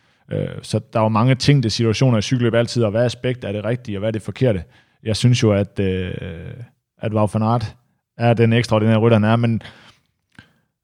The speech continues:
alle vil gerne først ind på den her stigning. Den var faktisk hårdere, end man lige havde regnet med. Jeg cyklede den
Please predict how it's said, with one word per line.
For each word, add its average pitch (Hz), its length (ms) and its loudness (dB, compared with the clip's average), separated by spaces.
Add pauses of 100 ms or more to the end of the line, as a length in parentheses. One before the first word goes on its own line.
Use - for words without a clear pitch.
(140)
alle 147 240 8
vil 131 140 8
gerne 117 200 6
først 139 240 6
ind 120 120 4
på 104 60 0
den 113 100 4
her 107 60 4
stigning. 120 420 0
Den 107 140 -4
var 127 220 4
faktisk 117 260 2
hårdere, 123 240 8
end 117 60 4
man 101 100 2
lige 110 100 4
havde 104 120 2
regnet 110 200 0
med. 101 140 -2
Jeg 107 160 -2
cyklede 113 260 0
den 101 80 -4